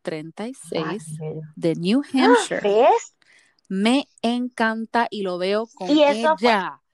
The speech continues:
Speaker 2: Oh my God. Y lo otro que vi fue que las edades, al fin, Dios mío, no le pusieron chamaquito. Todos son de veintiocho para arriba. No he visto
Speaker 1: Oh.
Speaker 2: ninguno de veintiocho para abajo
Speaker 1: Mira,
Speaker 2: al momento.
Speaker 1: stop.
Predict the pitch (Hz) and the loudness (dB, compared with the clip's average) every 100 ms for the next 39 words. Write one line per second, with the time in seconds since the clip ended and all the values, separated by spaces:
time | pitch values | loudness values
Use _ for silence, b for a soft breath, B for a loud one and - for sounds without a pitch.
0 | - _ _ _ _ _ _ _ 214 220 | -20 _ _ _ _ _ _ _ 2 4
1 | 214 196 196 202 - - 302 320 285 - | 4 2 2 2 0 0 2 2 2 2
2 | 247 - 226 254 294 359 349 302 311 285 | 4 4 4 4 4 0 0 -2 0 -2
3 | 240 - 247 247 208 196 190 - 196 185 | -4 -2 -2 0 -2 0 -2 -2 0 4
4 | 254 392 262 240 - _ _ _ b b | 4 4 4 0 -8 _ _ _ b b
5 | - 185 180 - - 208 302 466 226 190 | -4 -2 -2 -4 0 2 6 4 4 0
6 | 180 190 262 403 254 - 233 285 349 440 | -2 -2 0 4 2 0 -2 -4 -2 -2
7 | 381 262 311 320 B B B _ 233 226 | -2 -2 0 0 B B B _ 2 4
8 | 240 247 311 427 - 233 220 190 208 190 | 4 2 0 -2 -4 2 2 4 0 0
9 | 196 185 202 392 294 190 165 226 262 - | 2 2 4 0 0 0 -2 0 0 -2
10 | - 233 269 311 - 320 294 247 277 294 | 0 4 4 2 0 0 2 2 2 4
11 | 269 226 208 175 151 190 185 160 165 180 | 4 4 2 -2 -2 0 2 2 4 2
12 | 190 214 196 185 180 - - - 175 | 4 2 2 -2 -4 -10 -10 -2 -2